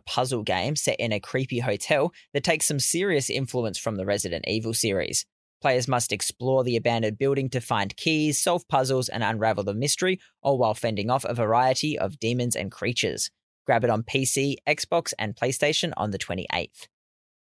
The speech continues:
The American Dream from Melbourne-based studio Samurai Punk arrives on MetaQuest on the thirtieth of June.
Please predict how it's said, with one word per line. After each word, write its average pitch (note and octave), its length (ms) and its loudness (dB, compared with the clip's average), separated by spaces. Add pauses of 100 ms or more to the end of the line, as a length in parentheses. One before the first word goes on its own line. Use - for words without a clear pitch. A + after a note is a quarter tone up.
(200)
The C3+ 100 0
American C3+ 540 2
Dream C#3+ 500 2
from G#2+ 260 -2
Melbourne-based A2+ 580 2
studio G#2+ 400 0
Samurai B2+ 520 2
Punk D3 400 -2
arrives D#3+ 380 0
on B2 220 -2
MetaQuest A#2+ 680 0
on A2+ 120 -4
the G2 100 -2
thirtieth G2 420 0
of - 140 -8
June. C3 420 -2